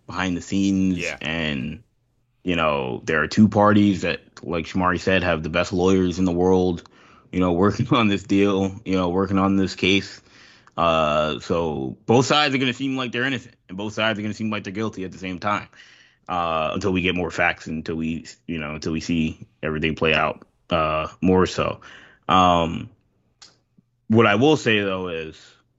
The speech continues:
Speaker 1: obviously we've talked about Marvel's sort of struggles. You know, it's not like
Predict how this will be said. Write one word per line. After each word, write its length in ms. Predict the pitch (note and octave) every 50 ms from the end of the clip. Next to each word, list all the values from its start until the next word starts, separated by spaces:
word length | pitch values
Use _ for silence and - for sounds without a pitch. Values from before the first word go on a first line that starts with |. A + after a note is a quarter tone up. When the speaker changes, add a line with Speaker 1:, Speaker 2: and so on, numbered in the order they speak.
| _ _ _ _ _ _ _ _ _ _ _
Speaker 1:
obviously 460 | - G2+ A2+ A#2+ A#2+ B2 A2+ A#2+ A2+ G#2+
we've 240 | G#2 G2+ F#2 -
talked 300 | - A#2 A2 G#2+ G#2+ -
about 520 | A#2 G#2+ A2 G#2+ G#2 G#2 G2+ G2 - _ _ _ _ _ _ _ _ _ _ _ _ _ _ _ _ _ _ _ _ _ _ _ _ -
Marvel's 800 | G#2 G#2+ G#2 G#2 G2+ G2+ G2+ G2 F#2+ G2 F#2 - - - - _ _ _ _ _
sort 260 | - - G2+ G2 F#2+
of 140 | F#2 F2 -
struggles. 800 | - - A#2 G#2+ G#2 G2+ G2+ G2+ G2+ F#2+ F2+ F2+ - - - - _ _ _ _ _ _ _ _ _ _ _
You 120 | - G2 G2+
know, 120 | F#2+ F2+
it's 120 | E2+ -
not 200 | A2 G2+ G2 -
like 280 | F#2 F#2+ F2+ D#2+ - _